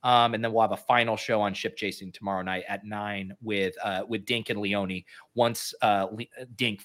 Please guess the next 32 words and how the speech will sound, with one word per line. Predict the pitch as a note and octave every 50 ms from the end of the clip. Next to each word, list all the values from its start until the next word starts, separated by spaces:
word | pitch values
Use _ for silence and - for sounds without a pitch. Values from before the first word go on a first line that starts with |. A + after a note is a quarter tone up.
| _ -
finally | A#2 B2 B2+ B2 A2+ A2+ G2+ G2+ F#2+
finishes | - - A#2 G2+ G2 - - G2+ F#2 F2+ - - _
updating | - A2+ - - - G#2 G2+ G#2 G2 G2+
those | G#2 G2+ F#2+ - -
N | G#2+ G#2
B | G#2 G#2
A | G2+ G2+
projections, | - A#2+ G#2 - G#2+ G2+ - - A2+ A2 A#2+ - -
he's | - F#2 -
gonna | - F2 F2
come | - - G2+ F#2
over | F#2 F2+ F2 E2+ E2 E2 - _ _ _ _ _ _
and, | G2+ G2 F#2 F#2+
uh, | F#2 F2+ F2+ G2 -
and | G#2+ G#2 F#2+
do | F#2+ F#2+ F#2
a |
show | - - - G#2 F#2+
with | F#2 F#2+ F#2
us. | F#2+ G#2 C#3+ - - - - - _ _ - - - - - - - - - - - -
Uh, | C#3 B2 A#2+ A#2 A2+ A2+ A2+ A2+ A#2 A#2 B2 - - C#3+ - - -
<laughs> | - _ - - - - -
a-, | E3 E3 C#3+ -
anything | D3+ D3+ C#3+ C3+ C#3+ C3+ B2+ C3
else | C3 C3 -
here, | - C3+ C3 C3+ C3 C3 - -
Brian, | C#3 C3+ C3 B2+ B2+
before | C3+ A#2+ - C#3+ B2
we | A#2+ A#2+
power | - - A#2 A#2+ A#2+ A#2
this | A2+ A2+ -
down? | - A#2+ B2+ B2+